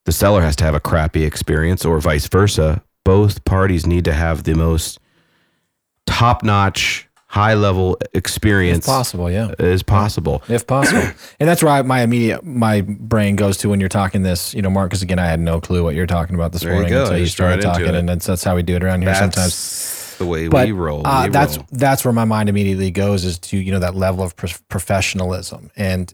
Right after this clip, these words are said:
Speaker 2: again, for a shameless plug of one of the reasons we started the Dose six years ago, like you just talked about, is to try to raise the, the level of professionalism, knowledge, expertise,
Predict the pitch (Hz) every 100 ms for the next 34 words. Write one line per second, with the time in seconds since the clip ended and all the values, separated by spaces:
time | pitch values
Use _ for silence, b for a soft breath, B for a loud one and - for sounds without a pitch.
0 | _ 101 85 95 92 90 104 - _ _
1 | _ _ _ - - 92 87 - _ _
2 | - 95 - 98 95 - - 101 95 87
3 | 95 95 87 95 90 87 87 101 101 90
4 | 85 87 - 92 - 92 87 90 90 90
5 | 90 87 - 92 92 95 - 113 104 -
6 | 101 101 95 90 90 87 101 - 98 92
7 | 87 92 87 98 - 95 - 98 95 95
8 | 90 92 92 95 - 101 - 98 - 98
9 | 95 -